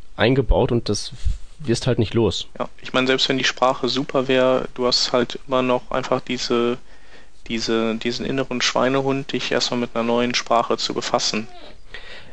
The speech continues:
Speaker 1: Äh, das geht, das muss nur gut genug sein, dann stürzen sich die Entwickler drauf und haben damit ihren Spaß. Also
Speaker 2: Mhm.
Speaker 1: was weiß ich, sowas wie CoffeeScript siehst du ja, das ist ja, ähm, jetzt nicht sowas wie Dart, aber geht halt in dieselbe Richtung, wo es halt sagt, JavaScript ist viel zu mühsam, das machen wir uns ein bisschen einfacher.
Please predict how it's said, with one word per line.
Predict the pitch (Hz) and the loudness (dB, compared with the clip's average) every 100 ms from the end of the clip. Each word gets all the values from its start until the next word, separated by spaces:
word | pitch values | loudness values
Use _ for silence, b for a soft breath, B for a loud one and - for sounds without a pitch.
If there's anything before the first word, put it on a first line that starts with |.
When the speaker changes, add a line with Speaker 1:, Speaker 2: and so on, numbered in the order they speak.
| - | -2
Speaker 1:
Äh, | - | 0
das | - 196 - | 4 4 4
geht, | 165 131 | 4 4
das | 120 | 4
muss | 185 | 4
nur | 180 151 | 4 4
gut | 170 | 4
genug | - 165 - | 4 4 4
sein, | 196 | 4
dann | 165 | 4
stürzen | 143 160 151 | 4 2 4
sich | 139 | 4
die | 131 | 4
Entwickler | 127 135 139 | 4 4 2
drauf | 127 127 127 | 4 4 4
und | 123 | 4
haben | 117 | 6
damit | 104 92 | 6 4
ihren | 98 | 2
Spaß. | - - - - - | 2 0 0 -2 -2
Also | - 208 | 0 2
Speaker 2:
Mhm. | 123 | 4
Speaker 1:
was | 107 | 4
weiß | 117 | 4
ich, | 107 113 | 2 4
sowas | 110 208 | 4 4
wie | 123 | 4
CoffeeScript | - 139 123 135 107 | 4 4 2 2 2
siehst | 135 - | 2 4
du | 95 | 2
ja, | 73 | 2
das | - - | 0 -2
ist | - | 2
ja, | 113 107 - B B B B - | 4 4 2 B B B B 2
ähm, | 113 110 110 - - - - - - - - - - - - - | 4 6 4 2 -6 -12 -12 -12 -12 -12 -12 -12 -12 -12 -12 -2
jetzt | - - | 0 4
nicht | 147 - | 2 4
sowas | 151 139 - | 4 4 4
wie | 113 | 4
Dart, | 101 131 | 4 4
aber | 139 117 | 6 4
geht | 107 131 | 4 2
halt | 120 | 4
in | |
dieselbe | 110 104 107 101 | 4 4 4 4
Richtung, | 101 87 80 | 2 2 2
wo | 101 | 2
es | - | 2
halt | 95 | 2
sagt, | 117 - | 2 4
JavaScript | 120 117 117 - - | 4 4 2 0 -2
ist | - | 0
viel | 123 | 0
zu | 104 | 4
mühsam, | 131 196 160 | 4 6 4
das | 139 | 4
machen | 127 120 | 4 6
wir | |
uns | 107 113 | 4 4
ein | |
bisschen | 101 - | 2 2
einfacher. | 85 104 - 82 - | 4 4 2 0 -4